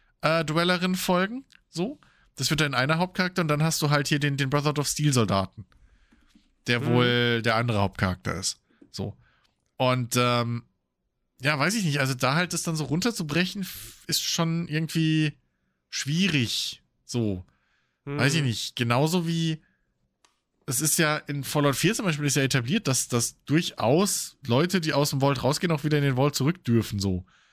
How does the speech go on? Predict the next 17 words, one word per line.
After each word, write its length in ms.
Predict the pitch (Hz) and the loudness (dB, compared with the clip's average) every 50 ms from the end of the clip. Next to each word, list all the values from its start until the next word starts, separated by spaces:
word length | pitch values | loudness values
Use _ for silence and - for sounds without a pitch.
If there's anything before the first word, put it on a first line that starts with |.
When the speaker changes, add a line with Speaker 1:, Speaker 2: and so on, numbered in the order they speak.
| _ _ _ _ _ _ | _ _ _ _ _ _
Speaker 1:
Bin 100 | 104 113 | -2 0
ich 80 | 120 | 0
auch 60 | 131 | 2
mal 120 | 151 170 170 | 2 2 0
gespannt, 280 | 160 - - 160 147 | 0 0 0 0 0
was 120 | 151 143 - | 0 0 2
da 140 | 147 147 151 | 2 2 4
die 60 | 160 | 4
Speaker 2:
Ja. 80 | 170 | 4
Speaker 1:
Erklärung 420 | 160 151 147 135 139 143 143 160 170 | 4 4 4 2 2 2 0 -2 -2
ist, 220 | 170 160 - - | -2 -2 0 0
warum 420 | 139 135 127 143 143 143 147 147 143 | 0 0 2 2 0 0 0 -2 0
das 320 | 151 143 - - - - - _ _ _ | 0 0 0 -2 -4 -6 -10 _ _ _
da 280 | - 117 127 139 147 | -2 0 0 0 0
so 160 | 143 147 147 | 0 0 -2
endgültig 880 | 139 - 139 156 185 - - - 117 113 110 - 117 104 - - 104 101 | 0 0 0 -2 -2 -2 0 0 2 2 2 2 0 0 0 -4 -6 -4
wirkt. 440 | 104 104 98 92 92 - - - | 0 0 0 0 -2 -6 -10 -10